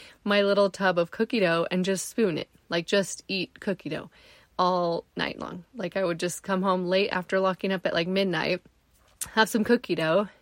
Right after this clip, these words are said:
and then, <laughs> then go to bed. Um,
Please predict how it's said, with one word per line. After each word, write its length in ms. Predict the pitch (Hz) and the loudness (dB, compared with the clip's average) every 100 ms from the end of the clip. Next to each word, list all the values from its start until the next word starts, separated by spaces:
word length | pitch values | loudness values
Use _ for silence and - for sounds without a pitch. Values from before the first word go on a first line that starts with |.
| _ | _
and 180 | 180 185 | -2 0
then, 240 | 185 220 175 - - - | 2 0 0 -6 -12 -18
<laughs> 320 | - - - | -20 -6 4
then 140 | 247 | 6
go 260 | 240 185 190 | 6 2 0
to 120 | 185 | 0
bed. 320 | 190 254 160 - - - - - - - - | 2 2 2 -6 -12 -12 -12 -14 -18 -4 4
Um, 540 | 220 214 202 185 180 | 6 6 2 -2 -6